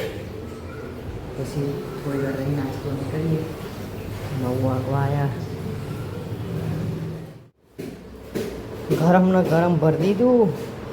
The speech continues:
ઠંડુ થવા ના દીધું. બાજુ માસી પોતું કરે હે. વહેલું વહેલું.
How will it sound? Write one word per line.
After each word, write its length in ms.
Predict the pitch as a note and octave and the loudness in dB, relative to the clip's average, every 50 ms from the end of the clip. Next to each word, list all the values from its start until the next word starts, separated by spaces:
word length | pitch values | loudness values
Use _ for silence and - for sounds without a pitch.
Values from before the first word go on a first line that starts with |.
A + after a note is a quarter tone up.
| - - - - | -10 -10 -10 -4
ઠંડુ 300 | - D#3+ D3 D3+ D3+ D#3+ | 0 0 2 2 2 2
થવા 300 | D#3 - D3+ C#3 C#3+ D3 | 2 2 2 4 6 6
ના 160 | D3 D3+ C#3+ C#3+ | 6 6 4 4
દીધું. 540 | C#3 C3+ C3 C3+ C3 - - - - G2 - - - - - - - - - - - - - D3 | 4 2 2 2 0 0 -2 0 0 0 0 0 -2 -2 -4 -4 -6 -6 -6 -4 -4 -4 -2 2
બાજુ 220 | D3+ D3 D3 C#3+ D#3 | 2 4 4 4 4
માસી 340 | D#3+ D#3+ D#3 C#3+ - E3+ E3+ | 6 6 4 4 4 2 2
પોતું 400 | D#3 F3+ G3 G3 G#3+ A3 G3+ - | 4 4 4 6 6 6 6 8
કરે 160 | G3+ F3 F3 | 6 6 6
હે. 480 | D#3+ D#3 C#3+ C3 - - - - - - - - - - - - - - - - - - - - - - D3 | 6 4 4 2 -2 -4 -2 0 0 0 0 0 -2 -4 -4 -6 -6 -8 -8 -8 -6 -6 -6 -6 -4 0 2
વહેલું 240 | C#3+ C3+ C3 C#3 C#3 | 2 4 4 4 4
વહેલું. 260 | C#3 C#3 C3+ C3+ C3+ | 4 4 4 2 0